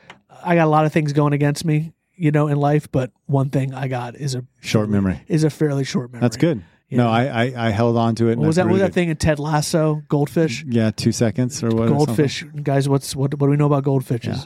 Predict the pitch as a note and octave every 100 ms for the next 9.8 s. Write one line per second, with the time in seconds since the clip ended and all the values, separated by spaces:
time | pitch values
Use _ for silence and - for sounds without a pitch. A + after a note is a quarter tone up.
0 | _ - D3 C#3 - B2 B2 B2+ C#3 B2+
1 | C#3 - A2 _ _ G2 F2 - D3 C#3+
2 | C3+ B2+ B2+ - F#2 D#2+ - - - D3
3 | C#3+ C3+ C3 C3 _ _ - - - E3
4 | C3 C3 D3 C3+ C3+ - D#3+ D#3+ C#3 C#3
5 | B2+ C3 C3+ C#3 D3 C#3+ C#3+ A#2+ D3 C3
6 | B2 - B2+ B2+ A#2+ - G#2 A2+ _ E3
7 | F#3+ A#3+ A#3+ D#3 C3 C#3 A#2 B2+ C3+ A#2+
8 | G#2+ C3 D3+ D#3 C#3+ C#3+ - - D3+ D3+
9 | F#3 D#3 C#3+ E3 G3 G3+ G3+ G3+